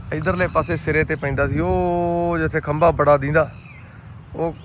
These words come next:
ਉਸ ਕਿਆਰਿਆਂ 'ਚ ਪੈਂਦਾ ਸੀ ਦੋ ਚ ਰਾਤ ਦਾ। ਅੱਜ ਪੈਲਸ ਵਾਲੀ ਮੋਟਰ ਖੜ ਗਈ,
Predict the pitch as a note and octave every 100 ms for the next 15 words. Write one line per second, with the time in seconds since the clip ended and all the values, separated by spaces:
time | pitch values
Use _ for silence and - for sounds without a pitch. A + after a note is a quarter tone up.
0 | - D#3 C#3+ - D#3 D3+ C#3+ C3 C3 C3
1 | B2+ C#3 D3+ C3+ B2+ A#2 A#2+ - - -
2 | - - - - - - - - - -
3 | - - - - - - - - - -
4 | - - - - E3+ F3+ F3 G3+ F#3 -
5 | - - - - - - - - F#3+ G3
6 | G3 F3+ F#3+ G3 F#3 F3 F#3 E3 F3 G3